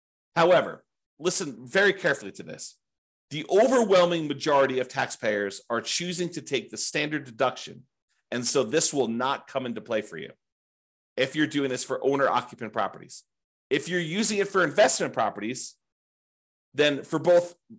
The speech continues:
for rental properties, both interest and insurance are both expenses on the property, and so it doesn't matter whether you're doing it as a monthly payment, a P M I, or you're taking it as a higher interest rate.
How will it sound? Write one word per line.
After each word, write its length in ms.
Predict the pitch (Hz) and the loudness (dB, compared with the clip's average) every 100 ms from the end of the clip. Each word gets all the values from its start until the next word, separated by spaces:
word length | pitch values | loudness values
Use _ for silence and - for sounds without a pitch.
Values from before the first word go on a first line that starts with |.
| - | -8
for 120 | 165 | -4
rental 320 | 143 220 240 | 2 2 2
properties, 540 | - 127 107 117 117 - _ - | 0 0 -2 -4 -6 -10 _ 2
both 280 | 185 196 196 214 | 4 4 2 0
interest 680 | 269 - 117 117 - - _ _ _ _ - | 0 2 0 0 -2 -4 _ _ _ _ -2
and 280 | 202 226 180 | 2 4 2
insurance 920 | - 180 - - 269 156 123 - - - | -2 -2 0 2 4 4 2 -2 -2 0
are 120 | 160 | 2
both 280 | 156 190 190 | 4 2 2
expenses 580 | 156 - 208 220 165 135 | 0 -2 0 0 0 -4
on 100 | 117 | -4
the 60 | |
property, 520 | 107 107 - 107 110 - _ - | -4 -6 -4 -6 -8 -10 _ -10
and 140 | 131 | -2
so 180 | - 185 | 2 2
it 160 | 151 - | 2 4
doesn't 380 | 180 175 151 | 2 2 -4
matter 440 | 131 131 120 - - _ _ | -2 0 0 -4 -14 _ _
whether 200 | 120 131 | 0 2
you're 200 | 131 127 | 2 -2
doing 320 | 123 139 131 127 | -2 2 2 0
it 120 | 120 | -2
as 260 | 120 113 131 | 0 0 0
a 120 | 113 | -2
monthly 300 | 135 180 175 | -2 -2 -2
payment, 460 | 160 147 135 131 - _ _ - | -2 -2 -2 -6 -12 _ _ -10
a 60 | 113 | -6
P 160 | 143 | -2
M 120 | 127 | 0
I, 280 | 120 113 110 - _ | 2 2 0 -6 _
or 180 | 127 151 | -2 2
you're 80 | 147 | 2
taking 300 | 151 139 131 | 0 -2 -2
it 60 | 120 | -2
as 140 | 120 | -2
a 60 | 113 | 0
higher 240 | 123 107 | 0 0
interest 300 | 98 - - | -6 -10 -12
rate. 160 | - | -14